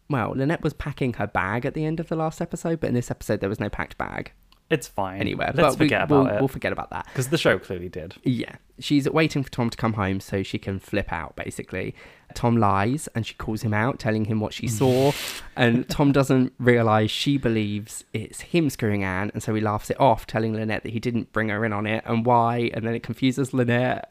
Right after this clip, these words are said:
Speaker 2: It's a great opening. The misunderstanding is hilarious.
Speaker 1: It's a whole comedy skit. This
Speaker 2: Right.
Speaker 1: whole opening is just a comedic skit.
Speaker 2: Yeah, she's like,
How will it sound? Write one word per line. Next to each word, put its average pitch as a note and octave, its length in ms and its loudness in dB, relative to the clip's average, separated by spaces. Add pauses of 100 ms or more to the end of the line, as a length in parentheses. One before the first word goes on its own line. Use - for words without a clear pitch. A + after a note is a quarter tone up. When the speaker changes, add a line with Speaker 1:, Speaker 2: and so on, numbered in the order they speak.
(120)
Speaker 2:
It's C3+ 160 -8
a C3+ 60 -4
great A2 240 -4
opening. G#2+ 420 -4
The B2 80 0
misunderstanding A2 760 -2
is G2 140 -10
hilarious. G2+ 600 -8
Speaker 1:
It's - 220 -2
a C3+ 80 2
whole C3+ 320 2
comedy B2 500 2
skit. - 540 -4
This B2+ 120 0
Speaker 2:
Right. B2+ 160 6
Speaker 1:
whole C3 180 6
opening A#2+ 340 4
is F3 160 -2
just - 200 -6
a G#2 60 -4 (180)
comedic C#3 600 2 (120)
skit. - 500 -4 (220)
Speaker 2:
Yeah, A2 200 2
she's C3 220 -4
like, B2 280 0